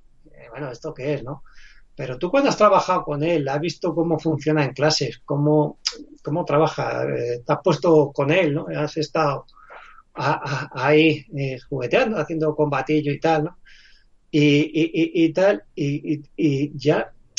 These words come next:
dice, "Oye, ¿y esto cómo has llegado a, a perfeccionar esto? ¿Cómo has conseguido?". No sé, eh, eh, ¿por qué esas entrevistas o esos trabajos que yo hacía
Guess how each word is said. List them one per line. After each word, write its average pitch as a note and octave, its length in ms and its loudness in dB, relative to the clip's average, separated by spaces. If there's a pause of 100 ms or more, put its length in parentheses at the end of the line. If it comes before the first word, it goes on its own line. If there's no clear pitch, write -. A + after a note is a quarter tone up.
dice, D3+ 520 -4
"Oye, G3+ 360 4
¿y E3 280 -2
esto - 280 -2
cómo G#3 220 0
has F#3+ 120 0
llegado D3 420 2
a, A#2+ 360 -8 (160)
a C#3 140 -14
perfeccionar C3+ 640 -8
esto? C#3 380 -4
¿Cómo D3+ 240 2
has F#3 100 -4
conseguido?". D3+ 760 2 (440)
No D3 140 2
sé, - 280 2
eh, D3 380 4
eh, C#3 560 2
¿por C#3+ 240 -2
qué F#3 340 2 (380)
esas F3 300 0
entrevistas E3+ 920 0
o D#3+ 80 -6
esos D3 220 -6
trabajos D#3 480 0
que D3+ 120 0
yo D3 140 2
hacía D3+ 480 2